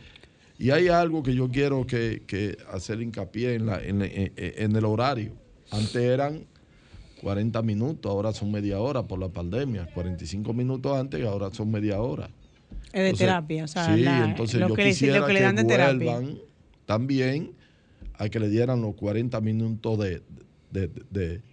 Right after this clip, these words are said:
Speaker 1: de terapia o una hora de terapia, porque una gente que venga de San Pedro por media hora es difícil. También a esa persona, que, ¿dónde va?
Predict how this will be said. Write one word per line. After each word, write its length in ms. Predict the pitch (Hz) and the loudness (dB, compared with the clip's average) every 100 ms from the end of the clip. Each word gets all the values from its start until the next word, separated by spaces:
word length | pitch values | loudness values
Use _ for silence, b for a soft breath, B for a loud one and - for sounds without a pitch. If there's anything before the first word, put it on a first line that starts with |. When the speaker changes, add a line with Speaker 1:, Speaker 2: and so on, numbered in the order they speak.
| b b b b - | b b b b -4
Speaker 1:
de 140 | 107 | -2
terapia 540 | - 107 143 - 101 - | 0 2 2 0 -6 -6
o 200 | 98 101 | -2 0
una 260 | 104 113 113 | 0 0 0
hora 240 | 113 110 | 0 0
de 120 | 110 101 | 0 -2
terapia, 600 | 95 110 151 - 87 82 - | -2 -2 -2 -6 -10 -12 -12
porque 200 | 90 92 | -10 -4
una 120 | 107 | 2
gente 280 | 110 120 123 | 2 2 0
que 100 | 127 | -2
venga 240 | 113 107 117 | 0 0 -2
de 80 | |
San 220 | 110 117 107 | 0 -2 -2
Pedro 460 | 117 110 107 156 - _ | 0 0 -2 -6 -14 _
por 120 | - 95 | -6 -2
media 380 | 104 104 110 110 | 0 0 0 0
hora 320 | 104 147 - b b b b b b _ _ _ - - | -2 -4 -8 b b b b b b _ _ _ -20 -14
es 180 | - 101 | -4 0
difícil. 640 | 104 - 143 156 - 82 - - b b - | 0 0 0 0 -2 -8 -10 -20 b b -4
También 400 | 107 110 123 135 | -2 0 0 2
a 80 | 135 | 0
esa 240 | 131 131 | 0 -2
persona, 600 | 139 117 135 139 131 117 - b b b _ - | -4 -4 -4 -2 -4 -6 -12 b b b _ -18
que, 120 | - | -12
¿dónde 340 | 123 139 170 170 | -2 0 4 4
va? 340 | 160 156 139 | 6 4 0